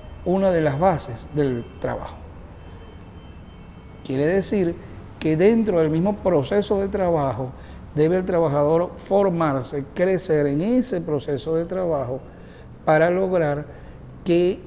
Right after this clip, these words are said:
él mismo pueda surgir y la educación, eh, sea vista como un proceso dinámico, eh, y, eh, y que permita crecer a la persona, como un proceso dinámico y de crecimiento.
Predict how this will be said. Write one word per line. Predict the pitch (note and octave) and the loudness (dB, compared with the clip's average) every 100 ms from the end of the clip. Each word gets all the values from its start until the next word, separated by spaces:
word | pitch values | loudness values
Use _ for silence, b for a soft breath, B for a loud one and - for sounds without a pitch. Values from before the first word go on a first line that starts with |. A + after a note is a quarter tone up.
| - | 2
él | E3 F3 | 2 4
mismo | F3+ D3+ D3 D3+ | 2 0 0 -2
pueda | D3+ C#3+ D3 | 0 0 0
surgir | F#3+ F3+ E3 D3 C#3 - | 0 0 2 2 0 -6
y | E3 F#3 G3 - - | -4 -4 -4 -8 -4
la | D3+ D3 | 0 2
educación, | E3+ F#3 E3+ - E3+ D3+ D3+ - B B B B B - - | 0 -2 -2 -2 -2 0 -2 -6 B B B B B -16 0
eh, | D3+ C3+ | 2 2
sea | C3+ D#3+ E3+ | 2 2 4
vista | F3 - D#3+ | 2 0 -2
como | D#3 D3 | 0 0
un | C#3+ | 2
proceso | D#3+ D#3 D#3+ D3 D#3+ D#3+ - | 2 2 2 2 0 -2 -2
dinámico, | E3 F#3 E3+ D3+ D3 C#3+ - D3+ D3+ B B B B - - - | 0 2 2 2 2 -2 0 0 0 B B B B -18 -16 -4
eh, | C3+ B2 A#2 A2 - - - | -2 0 -2 -6 -12 -16 -4
y, | D#3+ E3 D#3+ D#3 D3+ - - - - - - - - | -2 0 0 0 -2 -4 -12 -18 -20 -18 -18 -18 -4
eh, | D3 C3 B2 A2+ G2+ G#2 - - - - - - - - - | 0 0 0 -2 -6 -10 -14 -18 -16 -16 -16 -20 -20 -20 -12
y | C#3 | -10
que | - | -8
permita | A#2 A2+ A#2+ F3+ F3+ | -6 -4 -2 -2 -2
crecer | C#3 A#2+ - A#2+ | -2 -6 -4 -4
a | |
la | B2+ | -4
persona, | B2 C3+ B2+ B3+ A3 - B B B B - | -4 -4 -2 0 -2 -6 B B B B -10
como | B2 | -6
un | B2 | -2
proceso | C#3 C3 | -2 0
dinámico | D#3 F#3+ A#3 A3+ G3 - | 0 0 0 0 -4 0
y | E3+ | 2
de | C#3+ | 2
crecimiento. | B2 A#2 - A2+ G#2 G2 | 0 -6 -6 -8 -8 -10